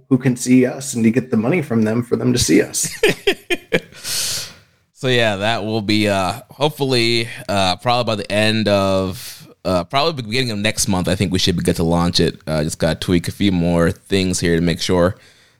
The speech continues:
Speaker 2: this stream is crystal clear and not lagging, so people at home get a nice crystal clear view of us.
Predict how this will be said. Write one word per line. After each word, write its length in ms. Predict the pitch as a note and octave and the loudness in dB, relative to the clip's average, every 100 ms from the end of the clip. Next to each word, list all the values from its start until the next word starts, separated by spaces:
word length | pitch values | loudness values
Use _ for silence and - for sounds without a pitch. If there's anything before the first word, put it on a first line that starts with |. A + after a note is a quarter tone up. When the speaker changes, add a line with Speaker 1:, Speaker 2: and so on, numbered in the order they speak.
| _ | _
Speaker 2:
this 160 | G2 G2+ | -2 0
stream 440 | - A2 A2 G#2 | 0 0 2 2
is 140 | G#2 - | 2 -2
crystal 460 | - C#3+ B2 A2 | 0 0 2 -2
clear 440 | - G#2+ A2 A#2 G#2 | -2 -2 2 2 0
and 240 | F2 F2+ G2+ - | -2 -4 -6 -6
not 360 | F#2 G2+ F#2+ - | -2 0 0 -2
lagging, 440 | F2+ F#2+ F#2 F#2 | 0 0 0 -2
so 240 | - F2 | 2 2
people 520 | E2+ G#2 F2+ F2+ F2+ G#2 - - | 2 -2 -2 2 2 0 -6 -4
at 100 | G2+ | -2
home 260 | G2 A#2 | 0 0
get 140 | G#2 F#2 | 0 2
a 240 | C#2+ D2+ | 2 0
nice 460 | F2 F#2+ G2 - - | 0 0 0 -2 -4
crystal 380 | - D3 - | -2 0 0
clear 280 | A#2+ B2 A#2+ | -2 0 0
view 240 | G2 A#2+ B2 | 0 -2 0
of 80 | |
us. 340 | D2 G#1+ - | -2 -2 -4